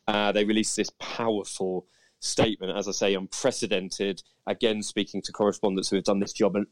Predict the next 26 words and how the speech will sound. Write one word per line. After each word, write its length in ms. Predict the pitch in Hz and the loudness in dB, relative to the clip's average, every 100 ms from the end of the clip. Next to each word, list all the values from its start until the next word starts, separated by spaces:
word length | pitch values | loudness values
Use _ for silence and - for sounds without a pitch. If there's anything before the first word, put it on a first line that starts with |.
| _ - | _ 4
awful 440 | 160 160 - 110 | 6 6 4 0
lot 180 | 98 - | 2 0
longer 180 | 92 92 | -2 0
than 120 | 98 | 2
I 200 | 107 101 | 4 2
have, 240 | 98 90 - - _ | 0 -4 -8 -20 _
were 200 | - 110 95 | 2 2 2
simply 920 | - - - 139 127 - 104 101 92 _ - | -6 -4 2 4 2 -2 2 2 0 _ -12
flabbergasted 920 | - 117 107 92 98 92 90 - 87 | 0 2 2 0 0 0 0 -4 -2
at 120 | 101 101 | -2 -2
the 80 | |
nature 380 | 101 101 - 101 | -2 -2 -2 -4
of 80 | 85 | -2
it 160 | 92 90 | -4 0
and, 300 | 98 98 92 - - | 0 0 -4 -12 -6
you 160 | 110 104 | 2 2
know, 80 | 92 | 2
the 60 | |
strength 560 | 92 - 139 123 120 - | 0 0 2 2 2 -2
of 140 | 101 | 0
the, 360 | 117 104 98 95 | 4 4 4 4
the 80 | 101 | 2
rhetoric 380 | 113 - 104 - | 0 0 -4 -4
that 120 | 98 | -6
was 180 | 85 - | -2 4
used 520 | 113 110 107 107 | 6 8 6 2